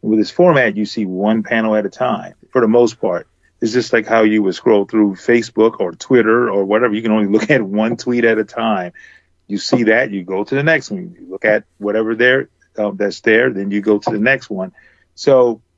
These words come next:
and I know that even the way that I'm describing it, it, it, it's very seamless, though. That's the thing. It doesn't feel like this weird stop,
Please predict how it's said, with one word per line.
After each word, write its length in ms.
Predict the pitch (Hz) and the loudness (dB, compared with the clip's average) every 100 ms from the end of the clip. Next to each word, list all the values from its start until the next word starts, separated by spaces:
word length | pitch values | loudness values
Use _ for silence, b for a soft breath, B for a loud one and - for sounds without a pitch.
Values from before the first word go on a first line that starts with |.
| _ | _
and 160 | 117 120 | -4 -2
I 60 | 120 | 0
know 320 | 147 151 135 | 2 0 -2
that 120 | 117 117 | -10 -8
even 220 | 135 127 | -4 0
the 60 | |
way 120 | 113 107 | 2 2
that 140 | 98 | 0
I'm 160 | 98 90 | -2 -6
describing 560 | - - 110 110 95 | -4 2 4 2 0
it, 160 | 95 95 | -4 -4
it, 140 | 107 - | -6 -6
it, 160 | 101 - _ b b - | -10 -10 _ b b -2
it's 140 | 110 | 0
very 260 | 110 135 135 | 4 2 2
seamless, 640 | - 190 220 110 90 - | 2 4 4 2 -4 -4
though. 200 | 98 82 | -2 0
That's 240 | 110 113 | 0 -2
the 80 | 104 | -4
thing. 240 | 95 147 107 | 0 2 2
It 60 | |
doesn't 300 | 113 127 120 | 2 2 0
feel 260 | - 131 120 | 0 2 4
like 160 | 104 | 2
this 180 | - 101 _ - | -6 -12 _ -6
weird 520 | 101 113 123 120 107 - b b b | -2 2 4 4 0 -6 b b b
stop, 600 | - - - 113 107 98 | -20 -8 0 4 4 0